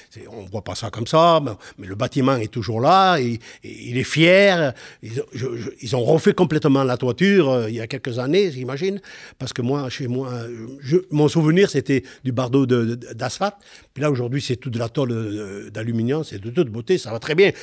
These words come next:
Justement, l'aluminium avec l'aluminium. Puis je sais pas si vous avez vu à l'entrée, il y a une rampe qui monte à l'étage, aux chambres. C'est tout en aluminium, ça aussi. Mais je trouvais ça très, très, très beau. Ah, moi, quand je suis arrivé ici, là, je, j'ai dit, « Quel bâtiment ! »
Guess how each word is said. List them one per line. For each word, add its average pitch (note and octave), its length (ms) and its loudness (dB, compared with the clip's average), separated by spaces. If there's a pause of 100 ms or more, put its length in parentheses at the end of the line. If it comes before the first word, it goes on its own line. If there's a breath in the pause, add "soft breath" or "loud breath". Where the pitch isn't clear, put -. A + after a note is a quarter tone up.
(180 loud breath)
Justement, C3+ 400 2
l'aluminium B2+ 640 4
avec A#2 200 -4
l'aluminium. C3 540 4 (380 soft breath)
Puis C3+ 140 -2
je B2 100 -4
sais C3+ 160 0
pas D#3+ 100 2
si D3+ 120 -2
vous B2+ 160 2
avez B2+ 200 6
vu C#3 140 4
à B2 80 4
l'entrée, A#2+ 480 0 (240 loud breath)
il C3 80 -10
y C3+ 40 -4
a C3 40 0
une B2+ 140 2
rampe C3+ 400 -2
qui C3 120 -4
monte B2+ 240 -2
à A#2+ 80 -4
l'étage, E3+ 520 -6
aux C3 160 -4
chambres. F#3+ 340 -6 (180 loud breath)
C'est - 200 -12
tout - 180 -14
en A#2 80 -6
aluminium, E3 560 4
ça A2 160 -6
aussi. F2+ 240 -12 (220 soft breath)
Mais F2 120 -20
je F#2 60 -18
trouvais G#2+ 220 -10
ça - 120 -8
très, - 160 -16
très, - 120 -14
très - 160 -16
beau. - 180 -18 (140)
Ah, C#3+ 140 -2 (140)
moi, E3 180 0
quand F3 100 0
je C#3+ 80 -2
suis D#3+ 100 -2
arrivé B2 220 -2
ici, E3+ 240 -6
là, D3 80 -6
je, A#2 140 -12 (600 soft breath)
j'ai - 160 -16
dit, « - 140 -20 (160)
Quel D3+ 340 -4
bâtiment ! » G2+ 840 -14